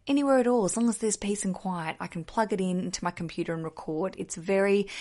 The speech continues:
versatile, malleable art form. But I record usually at home in our bedroom. Not sexual at all. It's just the quietest room in the house. I live in inner city London,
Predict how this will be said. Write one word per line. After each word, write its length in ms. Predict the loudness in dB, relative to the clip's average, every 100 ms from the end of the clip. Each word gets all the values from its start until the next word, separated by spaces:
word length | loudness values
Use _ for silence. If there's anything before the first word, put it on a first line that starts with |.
| -12 -10
versatile, 920 | 2 4 4 2 -4 -4 -2 -2 -4 -2
malleable 840 | 2 4 4 4 0 0 -2 -2
art 280 | -2 -2 -4
form. 460 | -10 -6 -4 -6 -8 -12 -14 -4
But 120 | 4 6
I 180 | 6 4
record 600 | 0 2 4 6 4 2
usually 400 | 0 0 2 2
at 80 | 2
home 380 | 2 4 4 2 0
in 140 | 4
our 140 | 4
bedroom. 500 | 4 2 2 2 0 -8 _ _ 2
Not 320 | 4 4 2
sexual 460 | 0 0 -2 -2 2
at 180 | 2 4
all. 240 | 2 2
It's 160 | -2 -2
just 200 | -2 -2
the 60 |
quietest 560 | -6 -2 2 2 0 0
room 160 | 0 0
in 80 |
the 60 | -2
house. 360 | -4 -4 -4 -2
I 40 |
live 200 | 0 2
in 60 | 4
inner 180 | 4
city 240 | 2 0 2
London, 500 | 4 4 2 2